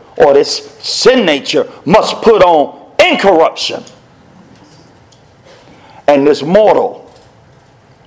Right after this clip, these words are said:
this mortal must put on immortality.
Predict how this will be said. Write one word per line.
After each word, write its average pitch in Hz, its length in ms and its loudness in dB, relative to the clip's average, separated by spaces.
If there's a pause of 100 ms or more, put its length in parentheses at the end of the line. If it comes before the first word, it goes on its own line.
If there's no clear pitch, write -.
(280)
this 165 200 0
mortal 175 540 0 (1700)
must 170 300 0
put 190 160 2
on 147 240 2
immortality. - 840 -4